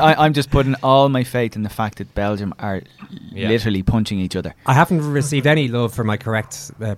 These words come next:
Speaker 3: prediction of the Ireland-Sweden game, by the way, but we'll, we'll move on from that. Ken,
Speaker 2: I, I think
Speaker 3: your
Speaker 2: the,
Speaker 3: prediction?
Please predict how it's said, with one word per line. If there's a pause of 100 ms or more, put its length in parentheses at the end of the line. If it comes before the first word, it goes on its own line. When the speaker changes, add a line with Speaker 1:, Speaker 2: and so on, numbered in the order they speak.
(220)
Speaker 3:
prediction
of
the
Ireland-Sweden
game,
by
the
way,
but
we'll,
we'll
move
on
from
that. (340)
Ken,
Speaker 2:
I,
I
think
Speaker 3:
your
Speaker 2:
the,
Speaker 3:
prediction?